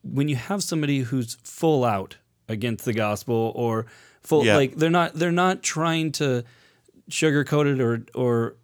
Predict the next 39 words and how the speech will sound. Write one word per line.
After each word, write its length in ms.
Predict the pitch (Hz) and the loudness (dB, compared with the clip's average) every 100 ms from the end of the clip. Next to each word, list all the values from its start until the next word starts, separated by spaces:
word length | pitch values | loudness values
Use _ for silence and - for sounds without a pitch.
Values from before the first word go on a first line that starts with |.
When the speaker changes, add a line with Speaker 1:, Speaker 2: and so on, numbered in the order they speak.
| - | -6
Speaker 1:
or 120 | 131 | -4
try 200 | 117 143 | -2 -2
to 80 | 123 | -2
get 160 | 117 - | -4 -6
close. 280 | 151 139 | -2 0
I 60 | 143 | 2
think 240 | 143 147 - | 0 -2 -6
your 300 | 127 139 131 | 0 2 0
initial 460 | - 123 143 143 123 | 0 0 0 0 -4
point 360 | - 127 120 | -2 -2 -2
was 180 | 113 107 | -4 -6
important, 460 | 101 - 123 120 110 | -6 -2 -2 -2 -4
Paul, 320 | 110 101 107 - - - | -2 -2 -4 -12 -20 -8
and 100 | 123 | 0
that 100 | 139 | 2
is, 200 | 147 131 - - | 2 0 -4 -8
it 140 | 131 | -6
seems 260 | - 196 196 | -2 -2 -2
to 120 | - | -2
me 140 | 151 147 | -2 0
that 180 | 127 - | -2 -2
it's 200 | 139 117 | -6 -4
much, 600 | 135 131 147 170 - - - | -2 0 0 -2 -6 -8 -8
much 300 | 120 120 117 | -2 -2 -2
more 140 | 120 110 | -4 -4
dangerous 600 | 104 104 101 101 98 - - _ | -2 -4 -4 -6 -8 -12 -20 _
when 140 | 127 117 | -4 -4
it's 140 | 101 | -4
ninety-five 720 | 113 117 107 101 - 104 98 | -2 -2 -2 -6 -6 -6 -6
percent 520 | 101 92 98 92 92 - | -10 -10 -10 -10 -12 -10
Speaker 2:
Mm-hmm. 540 | 117 107 107 92 - - | -6 -2 -2 -4 -10 -6
Speaker 1:
there, 220 | 113 101 92 | -4 -2 -4
right? 260 | 101 107 | -4 -4
That 140 | 113 110 | -6 -4
there's 140 | 110 | -6
just 220 | 117 107 | -6 -6
that, 260 | 120 101 - - - _ _ - | -6 -6 -8 -18 -20 _ _ -8
that 300 | 123 117 - | -2 -2 -2
little 360 | 127 147 151 | -2 0 0